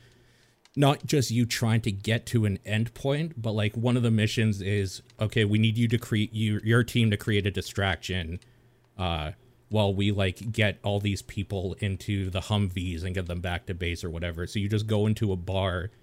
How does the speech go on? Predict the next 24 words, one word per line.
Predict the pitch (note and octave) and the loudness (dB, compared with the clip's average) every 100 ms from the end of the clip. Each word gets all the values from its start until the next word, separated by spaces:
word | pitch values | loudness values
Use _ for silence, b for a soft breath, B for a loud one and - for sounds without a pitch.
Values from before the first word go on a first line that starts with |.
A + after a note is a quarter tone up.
| b b b G#2+ G#2+ | b b b -20 -4
just | A#2+ G2+ G#2 | 0 0 -2
jam | - A2 A2 G#2+ | -2 2 4 6
out | G#2+ G#2+ G#2+ | 4 2 0
the | |
jukebox | G2 G#2+ G2 - G2+ G2+ | -2 -2 -4 -2 -2 0
as | G2+ | -4
loud | G2 F#2+ | -2 0
as | G#2 | 0
you | G2+ | -2
can | F#2+ - G2+ F#2+ | -6 -2 0 0
and, | D#2+ F2+ | -2 -4
like, | G2 F2 | -4 -2
try | A2 | -2
to | G2 | -2
get | G2 G2 - | -2 -4 -4
all | G2 G2 | -4 -2
of | G2+ | 0
the | G#2 | -2
dead | G2 G2+ G2 | 0 0 0
in | F#2 | -2
the | E2 | -4
area | F#2 F#2 F2+ E2+ | -2 -2 -4 -6
to | - G2 | -8 -6
you | F#2+ F2+ G2+ C#3+ | -6 -4 -4 -4